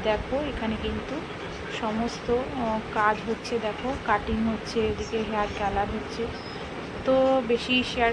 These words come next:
করতে পারিনি, একটুখানি শেয়ার করলাম। তো দেখো, বেরিয়ে পড়লাম আবার বাড়ির দিকে। মোটামুটি কিন্তু আমার চুল ওয়াশ হয়ে গেছে। আহ, তো দেখো, বেরিয়েও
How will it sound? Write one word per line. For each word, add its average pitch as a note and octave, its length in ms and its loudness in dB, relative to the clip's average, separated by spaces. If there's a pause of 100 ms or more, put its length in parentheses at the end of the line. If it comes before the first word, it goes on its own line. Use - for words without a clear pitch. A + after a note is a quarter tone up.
করতে A#3 240 0
পারিনি, A#3 400 2
একটুখানি A3 520 -2 (120)
শেয়ার A3 180 0 (100)
করলাম। G#3+ 300 -2 (960)
তো B3 260 4
দেখো, A#3+ 280 4
বেরিয়ে B3+ 400 4
পড়লাম B3 360 6
আবার A3+ 320 6
বাড়ির A3 340 2
দিকে। B3+ 280 -4 (160)
মোটামুটি A3 460 -2
কিন্তু A3+ 280 0
আমার A3 220 -2
চুল A3 280 0
ওয়াশ G#3 300 2
হয়ে A3+ 220 2
গেছে। A3 340 -2
আহ, - 1120 -4 (120)
তো A3 240 2 (280)
দেখো, A3+ 360 0 (220)
বেরিয়েও A3 360 4